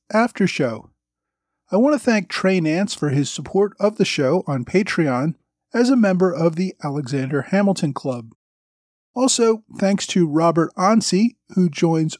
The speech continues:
Roger Williams of ten crucial days dot org and Mason Williams as a supporter at the Privy Council level.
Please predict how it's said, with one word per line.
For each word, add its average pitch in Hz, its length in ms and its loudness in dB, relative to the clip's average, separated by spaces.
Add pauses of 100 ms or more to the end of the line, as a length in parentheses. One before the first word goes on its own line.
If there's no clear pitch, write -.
Roger 156 420 0
Williams 202 540 2
of 139 120 -4
ten 165 260 -2
crucial 165 360 -6
days 151 360 -2
dot 135 260 -2
org 208 400 0 (560)
and 240 220 4
Mason 175 380 0
Williams 185 520 0 (280)
as 214 220 0
a 214 100 2
supporter 151 600 0
at 147 220 -4
the 160 60 -2
Privy 123 360 -2
Council 165 500 -2
level. - 380 -10